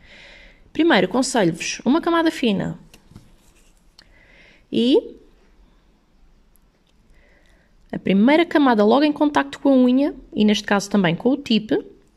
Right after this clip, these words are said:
é nesta camada que nós vamos fazer chegar bem perto da cutícula.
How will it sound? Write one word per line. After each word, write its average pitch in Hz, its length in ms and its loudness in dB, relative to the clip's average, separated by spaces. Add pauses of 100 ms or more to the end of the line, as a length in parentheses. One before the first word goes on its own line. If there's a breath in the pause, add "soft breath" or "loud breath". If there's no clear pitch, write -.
(440 soft breath)
é 185 60 -2
nesta 254 360 0
camada 262 320 0
que 262 60 -4
nós 247 100 -2
vamos 247 160 0
fazer 240 240 -2
chegar 208 260 -2
bem 277 360 2
perto 302 340 -2
da 294 60 0
cutícula. 175 720 -4